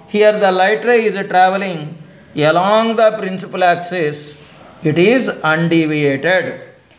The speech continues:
Like that, we should draw the ray diagram in this case.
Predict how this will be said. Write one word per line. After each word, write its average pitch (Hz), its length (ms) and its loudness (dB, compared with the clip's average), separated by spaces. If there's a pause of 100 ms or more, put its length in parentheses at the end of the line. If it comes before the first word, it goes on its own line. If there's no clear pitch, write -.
(140)
Like 180 340 0
that, 233 220 -2
we 175 200 -2
should 160 240 -6
draw 160 200 4
the 202 380 0 (300)
ray 156 160 0
diagram 175 640 0
in 160 160 -10
this 208 200 -4
case. - 680 -8